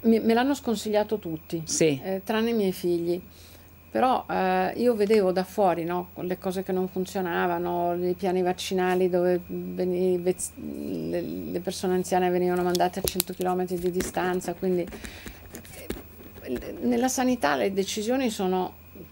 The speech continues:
Speaker 1: legate a, a, appunto a-,
Speaker 2: Alla vita e
Speaker 1: alla
Speaker 2: alla
Speaker 1: vita e alla
Speaker 2: morte.
Speaker 1: morte.
Speaker 2: No, poi in un periodo di pandemia,
Speaker 1: E in un periodo come
Speaker 2: quando ve-,
Speaker 1: quello,
Speaker 2: vedevamo
Speaker 1: esatto.
Speaker 2: andare via i camion con le bare,
Speaker 1: Esatto.
Speaker 2: cioè.
Speaker 1: E quindi, mm,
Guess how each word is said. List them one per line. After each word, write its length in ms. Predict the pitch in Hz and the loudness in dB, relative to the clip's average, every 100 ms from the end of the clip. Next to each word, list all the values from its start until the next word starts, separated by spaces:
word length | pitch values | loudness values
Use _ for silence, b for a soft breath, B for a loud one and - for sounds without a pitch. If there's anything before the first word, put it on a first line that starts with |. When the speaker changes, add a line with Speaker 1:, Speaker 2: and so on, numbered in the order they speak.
| - | -6
Speaker 1:
legate 400 | 196 190 196 214 | -2 0 2 2
a, 140 | 196 - | 0 -2
a, 200 | 190 - - - | -6 -6 -10 -18
appunto 320 | - 214 170 | -6 -4 -2
a-, 80 | 175 | -2
Speaker 2:
Alla 220 | - 180 | 0 2
vita 140 | 143 156 | 2 4
e 40 | |
Speaker 1:
alla 100 | 156 | 4
Speaker 2:
alla 120 | 143 | 4
Speaker 1:
vita 100 | - 220 | 2 2
e 40 | |
alla 120 | 190 | 0
Speaker 2:
morte. 160 | 190 196 | 0 0
Speaker 1:
morte. 140 | 180 - | 0 2
Speaker 2:
No, 60 | |
poi 140 | 185 185 | 4 4
in 40 | |
un 100 | 165 | 2
periodo 300 | 151 160 160 | 0 0 0
di 100 | 156 | 0
pandemia, 600 | 151 156 165 175 143 160 | 0 0 0 0 0 2
Speaker 1:
E 40 | 208 | 2
in 120 | 214 | 2
un 140 | 220 220 | 0 -2
periodo 420 | 220 233 226 220 | 0 2 2 0
come 180 | 220 233 | -2 0
Speaker 2:
quando 200 | 160 208 | 2 4
ve-, 140 | 233 | 4
Speaker 1:
quello, 360 | 220 196 180 - | 4 0 0 -2
Speaker 2:
vedevamo 400 | - 151 - 151 | -2 2 2 2
Speaker 1:
esatto. 80 | 151 | 2
Speaker 2:
andare 320 | 190 147 143 143 | 2 2 2 0
via 140 | 143 | -2
i 140 | 139 143 | -4 -4
camion 320 | 139 143 139 | -4 -4 -6
con 140 | 143 | -4
le 120 | 143 | -2
bare, 360 | 139 123 127 123 202 | -2 -2 -4 0 0
Speaker 1:
Esatto. 180 | 175 160 | 2 -2
Speaker 2:
cioè. 120 | 131 - B B B | -4 -10 B B B
Speaker 1:
E 120 | - 202 | -10 -2
quindi, 400 | 262 226 190 - - 185 | 2 4 2 -2 -12 -6
mm, 580 | 196 196 196 196 196 | -4 -2 -2 -2 -2